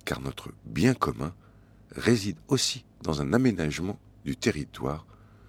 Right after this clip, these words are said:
soucieux de la vie locale de tous les espaces. Nous l'avons demandé à maintes reprises. Mettons-nous autour de la table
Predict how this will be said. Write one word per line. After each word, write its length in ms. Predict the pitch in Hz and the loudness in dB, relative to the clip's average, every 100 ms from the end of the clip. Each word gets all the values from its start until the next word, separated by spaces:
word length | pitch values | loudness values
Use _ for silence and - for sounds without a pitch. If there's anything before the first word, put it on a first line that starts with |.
| - - | -20 -10
soucieux 640 | - - 139 - - 131 - - - | -4 -2 -2 -4 -4 -6 -10 -18 -6
de 80 | |
la 120 | 58 65 | -4 -2
vie 160 | 71 | -2
locale 540 | 67 87 - 80 95 - - | 2 0 2 -2 -2 -8 -8
de 100 | 67 - - | -8 -8 -2
tous 120 | 139 | 0
les 200 | 80 58 | 0 -2
espaces. 600 | - - - - - - - - - - - - - - - - - - - - - - - - - - - - - - - - - - - - - - - | -8 -8 -12 -10 -12 -14 -20 -20 -20 -20 -20 -20 -20 -20 -20 -20 -20 -20 -20 -20 -20 -20 -20 -20 -20 -20 -20 -20 -20 -20 -20 -20 -20 -20 -20 -20 -20 -20 -10
Nous 80 | - | -8
l'avons 260 | 62 92 | -4 -2
demandé 480 | 69 53 55 64 104 - | -2 -4 -6 -6 -6 -4
à 100 | - | -4
maintes 380 | 62 92 120 - | 0 2 2 0
reprises. 600 | 60 62 - 50 - - - - - - - - - - - - - - 107 | -4 -6 -8 -12 -12 -20 -20 -20 -20 -20 -20 -20 -20 -20 -20 -20 -20 -16 -2
Mettons-nous 540 | 147 156 107 117 - | -2 0 -2 -2 -2
autour 380 | 92 92 120 101 | -2 0 2 2
de 80 | 76 | 0
la 100 | 62 | -2
table 380 | - 85 101 | 0 0 0